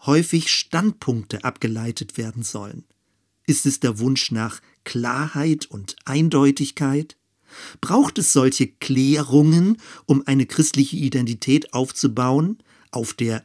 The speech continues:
richtigen Seite zu stehen und Grenzen nach außen zu ziehen? Im schlimmsten Fall wird aus dem christlichen Glauben ein in sich geschlossenes Lehrsystem. Was aber wäre,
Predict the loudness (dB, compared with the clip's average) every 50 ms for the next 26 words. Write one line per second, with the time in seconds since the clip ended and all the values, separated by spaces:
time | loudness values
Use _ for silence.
0 | _ -10 -2 -2 -2 -2 -2 -4 -4 -4 -4 -2 -4 -4 -2 -2 -2 -2 -2 -4
1 | -4 -6 -4 -6 -6 -4 -2 0 0 0 2 0 0 -2 -4 _ _ -20 -20 -20
2 | -2 2 4 4 4 2 -2 _ _ _ -10 -4 0 2 2 4 2 2 0 0
3 | -2 -2 -4 -4 -2 0 0 0 0 0 -2 -2 -4 -4 -4 -6 -4 -4 -2 -2
4 | -4 -4 -8 -10 _ _ _ _ _ _ _ _ _ _ -20 -20 -8 _ -2 0
5 | 0 2 2 2 2 2 2 0 -2 -2 -2 -2 -2 -2 -4 -2 0 0 0 0
6 | 0 _ -2 0 0 0 0 -2 -2 -2 -2 -4 -6 -2 0 0 0 0 -4 -6
7 | -8 -6 -6 -6 -6 -6 -4 -4 -4 -2 -2 -4 -4 -2 -2 -2 -2 -4 -6 _
8 | _ -20 -20 -20 _ _ -2 0 0 0 0 -2 _ 0 2 4 4 4 2 0
9 | -2 -4 -6 -6 -4 -2 -2 -2 -2 0 0 0 0 0 -2 -2 -2 -2 -2 -2
10 | -2 0 0 0 0 -2 -4 -6 -8 -10 -10 -8 -8 -8 -8 -10 -12 -16 -18 _
11 | _ _ _ _ _ _ _ _ _ -20 -20 -18 _ -2 -2 -2 -2 -2 -6 -6
12 | -4 -4 -4 -4 -2 -2 0 2 2 0 0 -2 -8 -12 -12 -16